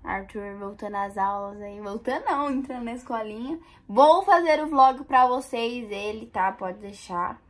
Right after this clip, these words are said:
Agora que eu acordava cinco minutos antes de bater o sinal no meu colégio, meu colégio na esquina de casa, eu vou acordar uma hora e meia antes. Tem que acordar seis horas da manhã pra mim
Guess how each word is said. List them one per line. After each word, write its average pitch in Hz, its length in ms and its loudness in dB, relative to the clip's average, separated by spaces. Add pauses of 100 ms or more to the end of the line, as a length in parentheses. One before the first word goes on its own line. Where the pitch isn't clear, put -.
(360)
Agora 208 500 2
que 254 160 -8
eu 226 100 -2
acordava 226 640 2 (500)
cinco 269 340 4
minutos 285 380 6
antes 254 220 4
de 247 60 2
bater 240 300 2
o 247 40 2
sinal 240 260 6
no 226 60 0
meu 233 180 2
colégio, 226 380 2
meu 226 80 -2
colégio 220 260 0
na 226 100 0
esquina 262 320 0
de 240 120 -4
casa, 277 680 4 (460)
eu 226 80 -2
vou 247 100 0
acordar 262 260 4
uma 254 220 8
hora 254 160 10
e 277 40 -4
meia 254 460 6 (180)
antes. 240 1000 4 (640)
Tem 214 100 -16
que 214 100 -10
acordar 214 160 0
seis 302 520 0
horas 277 200 0
da 262 100 -2
manhã 247 520 -4 (840)
pra 220 160 0
mim 220 300 -8